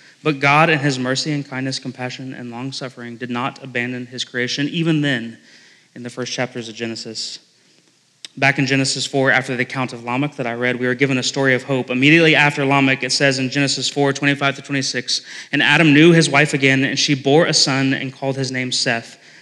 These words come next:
For she said, 'God has appointed for me another offspring instead of Abel, for Cain killed him.' To Seth also a son was born, and he called his name Enosh.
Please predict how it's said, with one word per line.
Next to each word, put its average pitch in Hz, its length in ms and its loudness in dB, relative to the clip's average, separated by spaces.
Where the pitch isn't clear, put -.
For 143 160 0
she 156 160 2
said, 139 320 2
'God 143 180 2
has 160 160 0
appointed 143 420 -2
for 143 120 -4
me 139 220 2
another 139 540 -4
offspring 120 520 -8
instead 123 260 -6
of 123 160 -8
Abel, 117 340 -10
for 131 140 -14
Cain 123 300 -10
killed 131 240 -14
him.' 110 260 -20
To 139 100 -2
Seth 143 400 2
also 139 340 0
a 127 60 0
son 131 240 0
was 123 100 -4
born, 123 320 -4
and 131 140 -2
he 131 80 -6
called 127 260 -4
his 127 140 -10
name 120 240 -6
Enosh. 120 540 -8